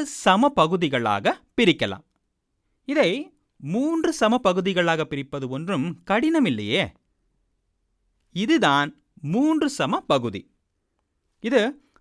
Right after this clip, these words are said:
மெர்சிடிஸ் சின்னம் போல இருக்கிறது, இல்லையா? இப்பொழுது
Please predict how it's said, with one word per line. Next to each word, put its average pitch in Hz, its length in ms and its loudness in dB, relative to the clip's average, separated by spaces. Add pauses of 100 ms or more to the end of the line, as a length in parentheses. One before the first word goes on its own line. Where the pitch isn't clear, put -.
மெர்சிடிஸ் 285 540 0
சின்னம் 269 360 2
போல 233 220 2
இருக்கிறது, 123 480 -4 (100)
இல்லையா? 147 340 0 (960)
இப்பொழுது 269 420 0